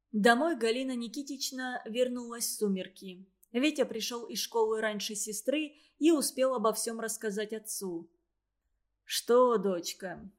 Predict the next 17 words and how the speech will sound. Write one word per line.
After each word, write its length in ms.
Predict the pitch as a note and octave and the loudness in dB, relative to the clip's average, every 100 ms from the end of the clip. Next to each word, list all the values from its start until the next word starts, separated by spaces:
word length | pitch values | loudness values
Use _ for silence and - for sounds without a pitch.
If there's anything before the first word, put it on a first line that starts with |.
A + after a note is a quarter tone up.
| - | -2
тяжеленько 760 | C4 C4+ C#4+ A3+ G#3+ C4+ D4+ | 0 0 2 4 4 2 -2
почва 540 | D4 C4+ F3+ - G3 F#3+ | 0 0 0 -2 -6 -6
досталась, 880 | G3+ G3+ - F3+ - - - - _ | -4 -4 -2 -2 -2 -8 -10 -10 _
камениста?» 1040 | - A#3 C4 A3+ F#3+ G3+ - - B3+ F3 - _ _ _ _ - | -4 0 0 2 0 -2 -4 -2 0 -2 -6 _ _ _ _ -10
спросил 540 | - A#3 G3+ - G3 | 0 2 4 2 0
Никита 420 | G3 G#3 G#3+ F#3+ | -2 -6 -6 -8
Кузьмич. 600 | F#3+ G#3+ G3 F3 - - _ _ _ _ _ _ _ _ | -6 -4 -4 -4 -6 -12 _ _ _ _ _ _ _ _
«Ждешь 420 | G3+ G3 A3+ A3 - | -2 4 6 4 0
цветов, 640 | - G#3 G#3 A#3+ C#4+ D4+ - - _ - | -6 -4 0 6 6 4 -10 -16 _ 0
а 160 | F#3+ | 0
лезет 460 | F#3 A#3 C#4 G#3 D#3+ | 4 2 4 0 -2
чертополох». 1000 | - G3 - G3 F3+ E3+ G#3 B3+ - - _ _ _ _ _ _ _ _ _ _ _ _ - | -6 -6 -6 -6 -4 -2 -2 -4 -10 -20 _ _ _ _ _ _ _ _ _ _ _ _ 0
«Такой 480 | G#3+ G#3+ D#4+ D4 | 0 2 -2 0
уж 160 | A#3 A3 | -2 -2
у 60 | G3+ | -2
нас 320 | G#3+ A3 - | -2 -2 -4
класс», 680 | G3 F#3+ F#3+ F#3 - - | -4 -4 -2 -4 -8 -10